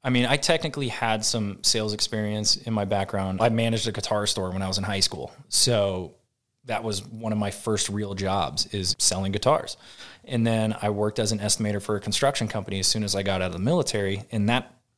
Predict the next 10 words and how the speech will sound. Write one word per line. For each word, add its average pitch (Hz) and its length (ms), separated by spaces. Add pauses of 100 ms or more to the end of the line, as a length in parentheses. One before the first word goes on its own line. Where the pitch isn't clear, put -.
had 120 220
a - 20
little 110 200
bit 101 100
of 104 80
selling 160 300
component 95 400
to 87 160
it. - 180 (380)
But 110 340